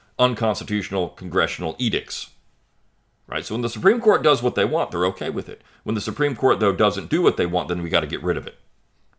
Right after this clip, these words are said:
So you see, it's not really about anything but power. Here's the paragraph that shows that.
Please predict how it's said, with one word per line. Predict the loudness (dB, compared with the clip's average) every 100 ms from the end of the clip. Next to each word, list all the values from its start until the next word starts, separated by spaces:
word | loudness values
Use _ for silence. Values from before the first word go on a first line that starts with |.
| _ _ _ _ _ _
So | -4
you | -2 0
see, | 2 2 0 -8 -14 -6
it's | -2 2
not | 2
really | 6 6 6
about | 6 6 6
anything | 2 -4 -8
but | -8 -8 2
power. | 2 2 -4 -14 _ -4
Here's | 0 0 -2
the |
paragraph | -2 0 2 0 -2
that | -6
shows | -8 -8 -8
that. | -16